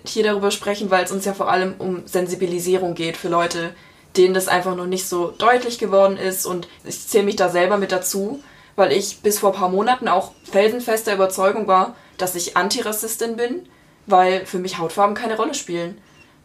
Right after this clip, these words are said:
Es war immer so mein Gedanke, „Ja, ist mir doch egal, ähm, ob jetzt hier mein Nachbar, ob der schwarz ist oder weiß. Das macht für mich keinen Unterschied.“ Aber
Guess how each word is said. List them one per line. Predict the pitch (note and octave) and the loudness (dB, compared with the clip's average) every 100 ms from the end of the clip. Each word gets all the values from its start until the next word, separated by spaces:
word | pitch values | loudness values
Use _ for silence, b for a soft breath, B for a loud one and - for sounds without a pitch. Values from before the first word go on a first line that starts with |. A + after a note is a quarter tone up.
| _ G3 | _ -8
Es | F#3+ | 0
war | G3+ F#3 | 4 4
immer | A3 G#3+ | 4 2
so | G#3+ | 2
mein | G#3 | 2
Gedanke, | G3 G3+ G3+ | 4 2 2
„Ja, | G3+ F3 E3+ | 0 2 2
ist | - - | 0 -6
mir | D3+ | -12
doch | D3+ | -10
egal, | D3 F3 F#4+ F4 - G#3+ | -2 4 4 4 0 -2
ähm, | G#3+ | -2
ob | A3+ A3+ | -4 -6
jetzt | G#3+ - | -10 -6
hier | G#3 G3 | -2 -2
mein | G3 | -2
Nachbar, | B3 - B3 | -2 -2 -2
ob | G3+ F#3 | -2 -2
der | F#3 | -4
schwarz | - - D4 C4 | 0 2 2 -2
ist | - | -6
oder | G#3+ G3+ | -2 2
weiß. | G#3+ C4+ A#3+ B3+ - - | 4 4 2 -2 -6 -6
Das | A3 G#3+ | -6 0
macht | A3 | 0
für | - C4 | 0 -2
mich | D#4 - | -2 -2
keinen | C#4 | -2
Unterschied.“ | C#4+ C#4 A3 G#3+ | 0 0 0 2
Aber | G3 G#3 G3 | 4 6 4